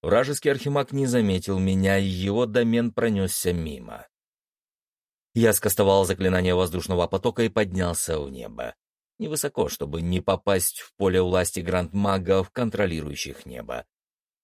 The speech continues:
Я пролетел над забором и увидел отдаляющийся отряд.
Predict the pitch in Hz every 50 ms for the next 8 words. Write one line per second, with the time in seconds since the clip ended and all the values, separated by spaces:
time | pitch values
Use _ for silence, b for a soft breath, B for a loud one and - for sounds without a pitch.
0 | _ _ - 120 120 110 - - 113 113 113 110 - - 85 80 78 80 78 73
1 | 76 85 82 82 95 117 123 127 127 131 131 131 135 131 131 151 175 156 165 165
2 | 160 165 156 147 156 147 139 131 123 123 117 - - 104 98 87 - - 82 80
3 | 80 - - 73 76 76 73 76 -